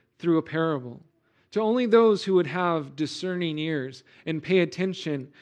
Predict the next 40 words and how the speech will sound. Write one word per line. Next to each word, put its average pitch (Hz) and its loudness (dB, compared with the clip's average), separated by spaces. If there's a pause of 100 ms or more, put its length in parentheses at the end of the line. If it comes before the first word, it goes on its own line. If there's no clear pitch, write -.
(220)
to 160 -2
what 160 0
he 151 -2
was 143 -2
saying. 131 -10 (1000)
The 170 4
end 202 6
of 185 0
verse 190 2
fifteen 185 0
leaves 185 0
us 160 -2
with 175 0
a 165 0
question 190 -4 (380)
regarding 175 2
what 170 -2
the 170 -2
owner 208 0
of 175 0
the 160 0
vineyard 156 -4
will 156 -2
do 170 0
to 147 -6
the 143 0
vine 135 -4
dressers. - -10 (480)
And 190 2
understanding 226 4
the 214 4
identity 196 4
of 190 6
these 165 2
characters, 208 2
we 185 2
understand 190 0
what 165 -2
the 151 -2
question 175 -4